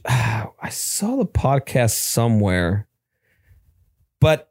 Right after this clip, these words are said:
I wanna say because I, I wanted to see the activity, like, if it's still current, whatever.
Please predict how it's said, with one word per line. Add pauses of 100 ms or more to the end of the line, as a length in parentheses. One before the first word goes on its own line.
I
wanna
say
because
I,
I
wanted
to
see
the
activity,
like,
if
it's
still
current,
whatever.